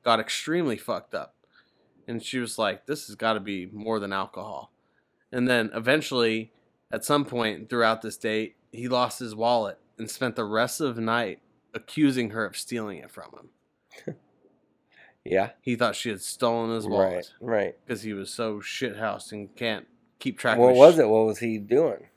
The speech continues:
Speaker 1: Uh, it, it didn't say. She was, it was just like a sus-, a suspected, you know,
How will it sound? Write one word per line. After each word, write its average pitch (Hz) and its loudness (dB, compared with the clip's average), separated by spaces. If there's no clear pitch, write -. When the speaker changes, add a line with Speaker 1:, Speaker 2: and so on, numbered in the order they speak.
Speaker 1:
Uh, 113 0
it, 110 2
it 117 -4
didn't 127 -2
say. 147 -2
She 139 0
was, 127 0
it 131 -4
was 127 0
just 127 -6
like 120 -2
a 107 -4
sus-, - -10
a 98 -10
suspected, - 0
you 117 0
know, 113 0